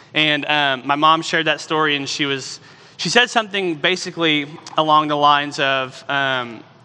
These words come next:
"Decency has diminished in the country. Who cares what your Bible tells you or what your interpretation of the Bible is? Just treat people right. If you're lucky enough to love and be loved, quit with hate, help someone in need because it's the right thing to do."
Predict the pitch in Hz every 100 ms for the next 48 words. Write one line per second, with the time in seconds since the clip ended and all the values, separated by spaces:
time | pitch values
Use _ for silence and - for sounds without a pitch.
0 | - - - - - _ - - 139 190
1 | 214 180 208 190 185 175 190 160 156 156
2 | 156 165 165 - 143 135 139 127 - 127
3 | 151 - - - _ - _ _ - 180
4 | - 180 170 175 165 160 160 147 147 143
5 | 135 - 190 196 180 190 170 151 160 151
6 | 147 156 156 147 165 151 156 135 143 156
7 | 165 160 160 156 151 143 175 180 - 196
8 | 151 190 165 151 135 135 143 - 147 151
9 | 143 147 175 160 151 151 156 139 139 143
10 | 139 135 127 139 143 131 123 117 - -
11 | - - - _ - 180 160 160 - 156
12 | 139 135 - 156 151 - 151 147 143 139
13 | 135 123 - 135 127 143 131 123 - 139
14 | 123 113 113 113 98